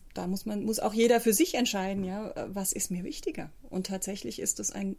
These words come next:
Irrglaube, das hat die Erfahrung der letzten Jahre einfach gezeigt. Ähm, nicht jeder will um jeden Preis, jeden Tag seines Lebens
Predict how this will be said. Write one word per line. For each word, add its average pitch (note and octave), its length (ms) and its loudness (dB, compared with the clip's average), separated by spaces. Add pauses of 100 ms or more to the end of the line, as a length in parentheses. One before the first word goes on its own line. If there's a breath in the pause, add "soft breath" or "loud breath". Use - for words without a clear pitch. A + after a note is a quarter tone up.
(100)
Irrglaube, A3+ 720 0
das A3 280 -4
hat G3 140 -8
die F#3+ 80 -6
Erfahrung F#3+ 440 -4
der F#3+ 80 -6
letzten G3 320 -2
Jahre F#3+ 260 -6
einfach F#3+ 320 -10
gezeigt. G3 800 -6
Ähm, G3+ 260 -4 (840 loud breath)
nicht G3 320 0
jeder F3+ 300 -2
will G3 160 -2
um F#3+ 160 0
jeden F3 420 -4
Preis, F3+ 520 -6
jeden F#3 280 -2
Tag F#3 420 -10 (600)
seines F3+ 360 -4
Lebens G#3+ 460 -2